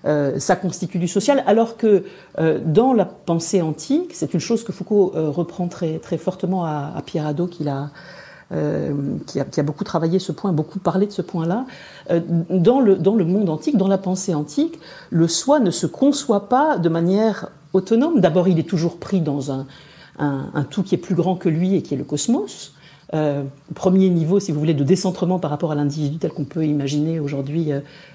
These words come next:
euh, sa, sa, sa, sa, sa, sa forme, euh, en tant que moderne. Euh, et puis la deuxième chose, c'est que l'individu, il est toujours pris dans la relation. Euh, et finalement, quand on pense à,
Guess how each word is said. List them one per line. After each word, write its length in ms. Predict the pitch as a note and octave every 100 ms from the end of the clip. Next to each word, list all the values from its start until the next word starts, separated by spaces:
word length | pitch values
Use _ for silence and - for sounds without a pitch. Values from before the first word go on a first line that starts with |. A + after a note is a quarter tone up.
| -
euh, 840 | D#3+ D3 D3 C#3 D3+ D3 D3 D3 D3
sa, 200 | - D3+
sa, 300 | C3+ - D3
sa, 220 | - E3+ D3+
sa, 240 | - C#3+
sa, 200 | - C#3 -
sa 140 | - C#3+
forme, 500 | - E3 D#3+ D3 C#3+ - - -
euh, 60 | F3
en 120 | -
tant 120 | C#3+ E3+
que 100 | F#3
moderne. 360 | F3+ C4+ C#4+ C4 - - -
Euh, 460 | F3 E3+ E3 E3 F3
et 80 | -
puis 120 | C4+
la 60 | F3+
deuxième 280 | G3+ G3
chose, 180 | G3 F4+
c'est 100 | C4+
que 100 | G3+
l'individu, 380 | F#3 E3+ E3 B3
il 80 | A#3+
est 140 | F3
toujours 340 | - D4+ G#3+ G3
pris 220 | - A#3
dans 120 | E3
la 100 | D3
relation. 380 | C3 A#2+ - - - - - - - -
Euh, 200 | D#3 D3
et 60 |
finalement, 320 | D#3+ F#3+ F#3 B3+
quand 200 | G3 G#3
on 60 |
pense 380 | F#3+ A3 A3 -
à, 300 | D#3 C#3+ C#3+